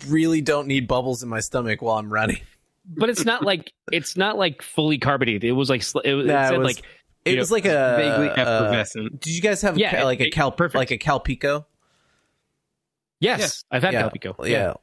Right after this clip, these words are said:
Speaker 1: yeah. So, like, that level of ca-, quote unquote carbonated, where it's, like, self,
Speaker 2: Yeah, like,
Speaker 1: self-effervescent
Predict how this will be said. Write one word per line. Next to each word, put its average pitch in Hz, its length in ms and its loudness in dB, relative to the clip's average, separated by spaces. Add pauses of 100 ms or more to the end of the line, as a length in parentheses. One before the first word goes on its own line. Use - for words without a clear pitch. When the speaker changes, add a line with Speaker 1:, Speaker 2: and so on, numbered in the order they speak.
(120)
Speaker 1:
yeah. 117 260 0
So, 147 260 0
like, 131 220 0
that 127 300 -2
level 90 400 -2
of - 200 -16 (120)
ca-, - 200 -6
quote 139 240 0
unquote 107 300 -2
carbonated, 92 540 -4
where 113 120 2
it's, 110 120 -2
like, 131 120 0
self, 139 280 0
Speaker 2:
Yeah, 95 240 0 (100)
like, 165 140 0
Speaker 1:
self-effervescent 120 880 0